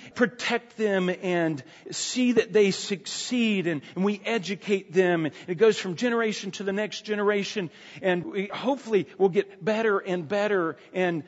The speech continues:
the idea is someday maybe we'll find this cure for death, and there will be some kind of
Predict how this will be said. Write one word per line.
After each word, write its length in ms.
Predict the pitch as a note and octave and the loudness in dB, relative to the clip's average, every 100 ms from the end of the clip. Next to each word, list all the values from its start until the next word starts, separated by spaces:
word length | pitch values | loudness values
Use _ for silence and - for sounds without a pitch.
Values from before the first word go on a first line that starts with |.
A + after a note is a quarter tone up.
| - | -4
the 160 | G3 | -4
idea 560 | E3+ G#3 A3 E3 G#3+ G3+ | -4 -4 -4 -4 2 4
is 280 | F3 D#3+ - - - D#3+ | 4 -2 -8 -20 -14 -12
someday 580 | - A#3 A#3+ G3+ G#3 | -2 -2 0 2 2
maybe 460 | F#3 G#3+ B3+ A3 D3 - - | 2 2 0 0 -4 -14 0
we'll 160 | F#3+ | 2
find 340 | F#3 G#3 A3+ F#3+ | 2 0 0 2
this 200 | F#3 - | 0 0
cure 480 | - A3 A#3 A3+ G#3+ | -8 -2 4 6 4
for 320 | G3 E3 D#3 | 2 0 0
death, 480 | C3 A3 A3+ F#3+ E3 | 2 4 4 2 0
and 120 | D#3+ | 2
there 100 | G#3 | 4
will 100 | G3+ | 4
be 160 | G#3 | 2
some 260 | F#3 A3+ G#3+ | -2 -4 -4
kind 260 | - G3 | -6 -4
of 140 | F3+ | -2